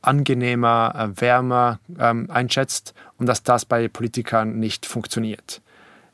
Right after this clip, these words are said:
Aus der Literatur würde man eigentlich erwarten, dass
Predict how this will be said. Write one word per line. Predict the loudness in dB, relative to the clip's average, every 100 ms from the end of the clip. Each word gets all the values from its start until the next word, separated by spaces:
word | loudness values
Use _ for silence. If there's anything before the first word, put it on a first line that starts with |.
| -2
Aus | 0
der | 2 0
Literatur | 0 -2 0 2 2 2
würde | 0 2
man | 2
eigentlich | 0 -2
erwarten, | 0 4 4 2 0
dass | 0 0 -8